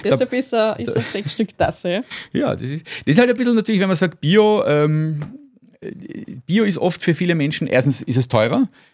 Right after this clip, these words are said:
Speaker 2: zweitens, äh, sind sie nicht so groß. Und zum Beispiel die da, dieser Apfel,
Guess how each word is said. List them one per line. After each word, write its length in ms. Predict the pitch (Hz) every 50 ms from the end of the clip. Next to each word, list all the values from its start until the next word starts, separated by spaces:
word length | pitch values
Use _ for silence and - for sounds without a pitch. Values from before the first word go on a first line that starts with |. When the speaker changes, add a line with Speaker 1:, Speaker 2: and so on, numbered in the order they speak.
| _ _ _ _
Speaker 2:
zweitens, 840 | - - 123 127 127 143 143 131 - - - - - - - - - -
äh, 100 | - - - - - _ _ _ _ _ _ _ _
sind 200 | - - 151 143
sie 100 | 139 151
nicht 160 | 151 139 -
so 100 | - 151
groß. 240 | - 92 92 92 -
Und 240 | - 185 262 -
zum 140 | - 214 160
Beispiel 340 | - 104 107 127 - - 180
die 200 | - - 156 196
da, 220 | 196 139 151 233 269 262 - - _ _ _ -
dieser 220 | 151 147 147 -
Apfel, 320 | - - - - 196 277